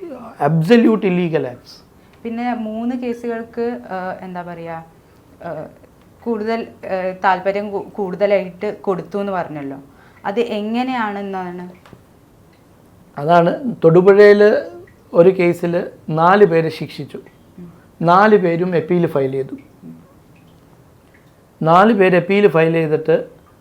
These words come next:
Speaker 1: ജസ്റ്റിസ് മേരി ജോസഫ് ആദ്യം ഒരു കേസ് എടുക്കുന്നു. ആ കേസിൽ ഭയങ്കര ഇൻട്രസ്റ്റ് കാണിക്കുന്നു. സാധാരണ ഇങ്ങനത്തെ കേസുകളൊന്നും ഇ-, ഇങ്ങൻ-, ഈ, ഈ സ്പീഡിൽ പോസ്റ്റിംഗ് കിട്ടില്ല.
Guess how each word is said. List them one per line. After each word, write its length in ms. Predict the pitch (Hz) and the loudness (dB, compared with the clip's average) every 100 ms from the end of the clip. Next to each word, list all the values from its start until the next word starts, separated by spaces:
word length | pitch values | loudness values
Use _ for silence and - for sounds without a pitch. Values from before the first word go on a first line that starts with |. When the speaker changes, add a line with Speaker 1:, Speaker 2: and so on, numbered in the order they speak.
| _ _ _ _ 151 | _ _ _ _ -2
Speaker 1:
ജസ്റ്റിസ് 300 | 143 202 175 | 0 2 2
മേരി 280 | 180 185 | 2 0
ജോസഫ് 440 | 185 175 170 170 - | 0 0 0 -6 -2
ആദ്യം 400 | 156 160 180 175 | 2 4 4 2
ഒരു 180 | 165 160 | 0 -2
കേസ് 220 | 156 165 | -2 -2
എടുക്കുന്നു. 460 | 139 147 143 170 - _ _ _ _ 147 | -2 -4 -6 -8 -14 _ _ _ _ 0
ആ 80 | |
കേസിൽ 400 | 165 165 156 180 | 0 0 -4 -2
ഭയങ്കര 380 | 165 156 170 202 | -2 0 0 -2
ഇൻട്രസ്റ്റ് 400 | 170 156 160 - | -2 -2 -4 -4
കാണിക്കുന്നു. 560 | 147 135 131 135 147 - _ _ _ _ _ _ _ _ - | -4 -4 -6 -8 -10 -14 _ _ _ _ _ _ _ _ 4
സാധാരണ 680 | 160 175 180 190 190 190 - - _ _ _ _ _ _ - | 6 8 6 2 0 0 -4 -12 _ _ _ _ _ _ -4
ഇങ്ങനത്തെ 300 | 175 185 180 | 0 2 2
കേസുകളൊന്നും 800 | 170 170 180 170 165 165 180 - - | 2 0 0 0 2 0 -2 -6 -8
ഇ-, 160 | 165 170 | -6 -4
ഇങ്ങൻ-, 460 | 175 175 190 202 | -2 0 0 -2
ഈ, 500 | - 175 196 294 269 | -4 -2 0 -2 -2
ഈ 40 | 190 | -4
സ്പീഡിൽ 500 | - 180 180 180 175 | -4 0 2 2 0
പോസ്റ്റിംഗ് 460 | 165 151 - 156 147 | -2 -2 -2 -6 -4
കിട്ടില്ല. 360 | 135 135 - | -4 -6 -10